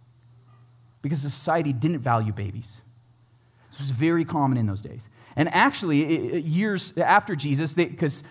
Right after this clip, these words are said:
Christians learned from Jesus that Jesus loves kids, what they would do is Christians would go and, and go into the trash heaps,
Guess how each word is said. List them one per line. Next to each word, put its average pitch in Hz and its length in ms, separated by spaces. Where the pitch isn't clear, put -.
Christians 160 400
learned 240 260
from 175 120
Jesus 117 340
that 123 180
Jesus 120 340
loves 104 220
kids, 87 400
what 175 160
they 165 120
would 147 160
do 247 140
is 170 100
Christians - 340
would 123 160
go 160 260
and, 143 140
and 139 260
go 190 200
into 214 140
the 151 80
trash 185 340
heaps, 127 300